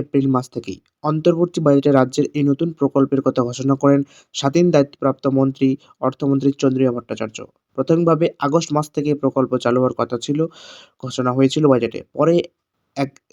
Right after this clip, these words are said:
মঙ্গলবার সাংবাদিক সম্মেলন করে মাননীয় মক্ষ-, মুখ্যমন্ত্রী মমতা বন্দ্যোপাধ্যায় জানান যে এপ্রিল মাস থেকে বাংলার যুবক যুবতীরা এই প্রকল্পের মাধ্যমে পনেরোশো টাকা অর্থ সাহায্য পাবেন। কিভাবে আবেদন করবেন,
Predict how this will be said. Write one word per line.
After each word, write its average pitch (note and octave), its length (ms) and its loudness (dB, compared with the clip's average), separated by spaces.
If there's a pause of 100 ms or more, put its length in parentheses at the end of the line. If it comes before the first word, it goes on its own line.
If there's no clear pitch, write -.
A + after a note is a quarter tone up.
(140)
মঙ্গলবার D#3+ 520 2
সাংবাদিক C3+ 400 0 (540)
সম্মেলন E3 600 2 (100)
করে C#3+ 120 4 (140)
মাননীয় C3+ 400 2
মক্ষ-, B2+ 300 -4 (160)
মুখ্যমন্ত্রী D#3 480 -4
মমতা C3 320 2
বন্দ্যোপাধ্যায় C3+ 460 0
জানান A#2 260 -2
যে C3+ 60 -6 (160)
এপ্রিল D#3 340 -2
মাস C3 120 0 (100)
থেকে C#3+ 200 -2
বাংলার C3 460 2
যুবক C#3+ 300 0
যুবতীরা C3 380 0
এই C#3 180 -2
প্রকল্পের B2 520 -2
মাধ্যমে C#3+ 360 0 (520)
পনেরোশো E3 360 0
টাকা C3 240 2
অর্থ B2+ 140 0 (100)
সাহায্য A#2 220 -4 (120)
পাবেন। A2+ 220 -2 (240)
কিভাবে D#3+ 380 0
আবেদন C3+ 380 2
করবেন, D3 320 2